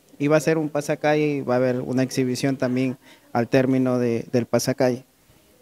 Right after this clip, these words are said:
Tenemos un concurso de historia de nuestro distrito de Sechuro-, de Sechura, que tiene, está a cargo de, de nuestros estudiantes de tercero, cuarto y quinto de secundaria, de todas las instituciones educativas, como también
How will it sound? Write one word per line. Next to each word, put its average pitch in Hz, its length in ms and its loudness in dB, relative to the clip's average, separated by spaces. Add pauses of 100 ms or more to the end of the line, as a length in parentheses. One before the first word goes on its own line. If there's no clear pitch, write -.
(460)
Tenemos 175 600 4
un 190 180 -2
concurso 185 680 0
de 147 140 2
historia 165 560 2
de 147 100 0
nuestro 131 340 -2
distrito 147 380 -2
de 160 100 2
Sechuro-, 175 500 0 (100)
de 147 180 -4
Sechura, 175 440 2
que 143 120 -2
tiene, 147 600 2 (120)
está 143 180 0
a 143 40 -4
cargo 143 400 -4
de, 127 260 -2 (1040)
de 143 120 2
nuestros 156 320 2
estudiantes 180 600 2
de 151 100 4
tercero, 156 420 0
cuarto 156 280 -2
y 151 40 -4
quinto 160 260 -2
de 156 80 0
secundaria, 160 580 0
de 147 100 0
todas 143 220 0
las 143 180 -2
instituciones 147 580 -6
educativas, 165 580 -4
como 165 240 -2
también 160 420 2